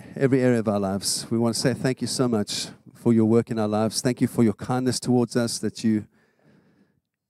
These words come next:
gently lead us into truth. You,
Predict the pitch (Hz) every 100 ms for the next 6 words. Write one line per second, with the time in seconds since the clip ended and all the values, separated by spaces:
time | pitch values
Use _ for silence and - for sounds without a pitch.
0 | _ _ _ _ - 143 143 139 127 131
1 | 120 - 107 110 - 147 143 - - -
2 | - - 92 - 113